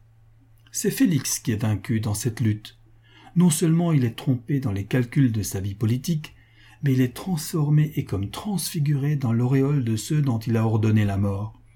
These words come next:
Il fait partie de cette grappe d'âme,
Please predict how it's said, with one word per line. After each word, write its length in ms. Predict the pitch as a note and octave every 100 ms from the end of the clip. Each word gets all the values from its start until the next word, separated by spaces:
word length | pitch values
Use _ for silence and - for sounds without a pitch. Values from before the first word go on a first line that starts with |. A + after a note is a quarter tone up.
| - - - _ -
Il 120 | A2+
fait 180 | - G#2+
partie 500 | - A2+ - D#3+ D3
de 100 | B2
cette 280 | - G#2+
grappe 380 | A#2 A2+ A2+ A#2
d'âme, 420 | A2+ G#2 A#2+ D3